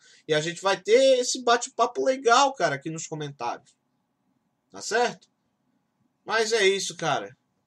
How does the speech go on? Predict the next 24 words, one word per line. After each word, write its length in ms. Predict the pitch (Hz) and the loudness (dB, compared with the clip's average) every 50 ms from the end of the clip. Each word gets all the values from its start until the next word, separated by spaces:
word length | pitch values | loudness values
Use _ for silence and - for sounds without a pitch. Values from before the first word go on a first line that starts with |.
| _ _ _ _ _ _ _ _ _ _ _ _ _ - | _ _ _ _ _ _ _ _ _ _ _ _ _ -10
Essa 240 | 202 226 226 - | -8 -6 -6 -6
que 80 | 233 - | -6 -4
tá 140 | - 208 208 | -2 -2 -2
sendo 240 | 202 214 208 202 208 | -2 -2 -4 -4 -4
realidade 640 | 208 202 202 196 196 185 170 190 190 185 185 175 | -2 -2 0 0 0 0 0 -2 -2 -2 -2 -6
nas 160 | 170 170 170 | -6 -6 -6
comunidades 640 | - 170 165 165 160 160 147 131 147 143 143 139 135 | -8 -8 -10 -10 -10 -10 -8 -4 -2 -2 -2 -4 -6
de 160 | 131 127 127 | -10 -14 -10
games. 560 | 120 123 120 123 123 - - - - - _ _ _ _ _ _ _ _ _ _ _ _ _ _ _ _ _ _ _ _ _ _ _ _ _ _ _ _ _ _ _ _ _ | -6 -6 -6 -6 -6 -10 -16 -18 -20 -20 _ _ _ _ _ _ _ _ _ _ _ _ _ _ _ _ _ _ _ _ _ _ _ _ _ _ _ _ _ _ _ _ _
É, 80 | - 196 214 - - - 220 226 | -10 -8 -6 -4 -4 -2 0 2
as 120 | 233 240 - | 2 2 0
comunidades 680 | - 269 277 269 269 262 208 247 254 269 262 - - | -2 -4 -4 -4 -6 -2 2 4 4 4 2 0 0
aí 280 | 226 226 220 240 254 240 | 2 2 2 0 -2 -6
de, 100 | 208 208 208 214 196 175 | -8 -10 -12 -12 -12 -10
de 160 | 175 196 202 | -10 -8 -6
Microsoft, 880 | 214 214 214 - 202 190 185 - - 190 185 190 185 180 180 - - | -6 -6 -6 -6 -6 -6 -6 -6 -4 -2 0 0 0 0 -2 -6 -10
Sony, 500 | - - - - 175 180 190 185 180 175 | -8 -8 -6 -4 -2 -2 -2 -2 -4 -6
Nintendo, 540 | 175 185 190 190 185 - 185 196 208 196 190 - _ _ _ _ _ _ _ _ _ _ _ _ _ _ _ _ _ - | -8 -8 -8 -8 -6 -4 -4 -4 -4 -6 -12 -20 _ _ _ _ _ _ _ _ _ _ _ _ _ _ _ _ _ -20
o 80 | 262 - | -16 -8
pessoal 400 | - 294 320 320 - - 294 - | -6 -4 -4 0 2 2 2 2
se 160 | - 285 269 | 2 -2 -2
dividindo, 640 | 240 269 277 262 302 302 269 220 226 262 294 311 269 | -4 -6 -6 -4 -4 -6 -6 -6 -6 -6 -6 -4 -6
infelizmente, 800 | 285 339 - 339 330 330 359 392 359 302 339 453 466 440 - 339 | -8 -6 -4 -4 -2 -2 -2 -2 -2 0 2 2 2 0 -2 -6
cara. 380 | - 311 214 160 135 131 135 | -4 -2 -2 -2 -2 -6 -10